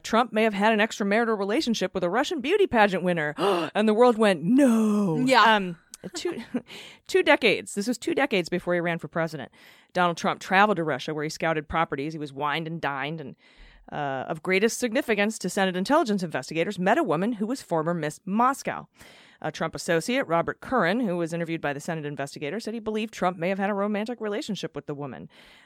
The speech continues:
Speaker 1: And on top of it, at a hotel owned by Semyon Mogilevich. This doesn't sound like a Russian op at all.
Speaker 2: <laughs> Oh my God.
Speaker 1: But on the same trip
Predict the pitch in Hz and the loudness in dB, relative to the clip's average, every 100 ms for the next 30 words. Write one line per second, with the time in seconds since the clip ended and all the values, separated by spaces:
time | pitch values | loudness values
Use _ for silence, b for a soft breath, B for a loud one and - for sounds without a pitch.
0 | b - 240 240 226 - 262 254 247 - | b 0 4 4 0 0 6 6 4 -4
1 | - 339 302 208 196 185 _ b b - | 0 2 2 4 4 2 _ b b 4
2 | 220 208 - 226 - - 285 202 208 185 | 4 4 2 0 0 4 6 8 6 0
3 | 196 185 190 - 196 185 175 170 160 160 | 0 2 0 0 -2 -2 0 0 0 -2
4 | 160 87 - - - b b b 277 - | -2 -4 -10 -12 -14 b b b -4 2
5 | 330 196 185 170 143 127 143 160 156 165 | 4 4 2 0 0 -2 -4 -2 -2 -2
6 | 208 214 220 247 - - 302 294 269 - | -4 -4 -2 0 0 -2 -4 -4 -4 -8
7 | - 208 196 208 208 262 330 370 - 156 | -12 0 4 4 2 0 0 0 2 2
8 | 165 | 0